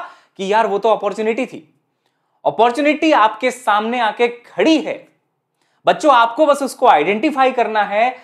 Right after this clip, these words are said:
और अपने काम पे पूरे निष्ठा और ईमानदारी के साथ जुट जाना है। तो I hope आप मेरी बात को समझ गए कि एक विनर का एटीट्यूड कैसा होना चाहिए। अगर आप भी एक विनर बनना चाहते हैं, तो अपने एटीट्यूड में चेंज लाइए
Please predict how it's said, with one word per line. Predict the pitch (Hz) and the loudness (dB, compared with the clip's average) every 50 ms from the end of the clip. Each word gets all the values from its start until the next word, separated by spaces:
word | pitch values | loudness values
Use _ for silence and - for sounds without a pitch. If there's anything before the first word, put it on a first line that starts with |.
| _ _ - | _ _ 0
और | - 180 | 0 2
अपने | 185 180 185 220 240 233 | 2 2 -2 -4 -6 -6
काम | 233 - - 196 202 220 226 226 208 | -6 -6 -6 -4 -2 -2 -2 -4 -2
पे | 226 233 226 | -2 -2 -2
पूरे | 226 - _ - 262 285 339 359 339 | -2 -6 _ -4 -2 0 0 2 2
निष्ठा | 302 285 254 - - - 262 240 | 0 0 -2 -4 -6 -4 -2 0
और | 247 226 | 2 2
ईमानदारी | 220 220 220 214 214 214 214 214 220 | 0 0 0 -4 -2 -2 0 0 0
के | 202 220 | -2 -2
साथ | 214 233 233 233 | -4 -4 -6 -6
जुट | 190 151 180 214 180 208 | -4 -2 -2 -2 -2 -2
जाना | 170 156 131 127 127 | -4 -4 -4 -4 -8
है। | 120 117 95 - _ _ _ _ _ _ _ _ _ _ _ _ _ _ _ _ _ _ _ - | -12 -14 -16 -20 _ _ _ _ _ _ _ _ _ _ _ _ _ _ _ _ _ _ _ 2
तो | 247 | 2
I | 247 240 269 233 | 2 2 0 -2
hope | 185 294 349 359 | 0 2 2 4
आप | 339 311 302 285 | 4 4 2 2
मेरी | 269 277 277 277 | 0 0 0 2
बात | 262 247 247 247 | 2 2 2 0
को | - 254 | -2 -4
समझ | - 226 202 202 190 180 | -4 -2 -2 -2 -2 0
गए | 180 214 240 262 | 0 0 0 0
कि | 262 - - _ _ - 233 - | -2 -6 -12 _ _ -4 -2 -2
एक | 214 208 | -2 -2
विनर | 180 143 131 165 196 240 294 311 | -6 -4 -2 0 2 4 2 2
का | 302 294 277 247 | 2 2 0 0
एटीट्यूड | 233 214 247 226 240 240 254 254 208 - | 0 0 -4 -4 -4 -2 -2 -2 -4 -4
कैसा | - 185 180 180 - - | -2 -2 -2 0 2 0
होना | 170 - 214 208 196 | 0 0 0 -2 -2
चाहिए। | 190 - 165 135 123 120 107 - - _ _ _ _ _ _ _ _ _ _ _ _ _ _ - | -4 -4 -8 -8 -8 -8 -10 -12 -14 _ _ _ _ _ _ _ _ _ _ _ _ _ _ -2
अगर | - - 220 311 349 320 | -2 0 4 4 4 4
आप | 277 269 277 | 4 2 2
भी | 226 208 254 285 | 0 2 0 0
एक | 294 294 - | 0 0 -2
विनर | 180 151 151 190 226 294 302 | -4 -4 0 2 4 4 4
बनना | 277 254 240 240 247 240 | 2 0 -2 0 0 0
चाहते | 233 233 214 196 196 196 214 | 0 2 2 2 2 0 -2
हैं, | 196 196 247 262 | -4 -2 -2 0
तो | 262 | 0
अपने | 226 - 226 220 190 175 | 0 0 0 -2 -2 -2
एटीट्यूड | 180 175 226 196 220 233 233 196 | -2 -2 -4 -4 -2 -2 -2 0
में | 208 214 | -2 -4
चेंज | 208 - 196 196 190 175 156 | -4 -2 -4 -4 -4 -4 -2
लाइए | 151 127 117 113 110 - - | -2 -4 -4 -4 -10 -16 -18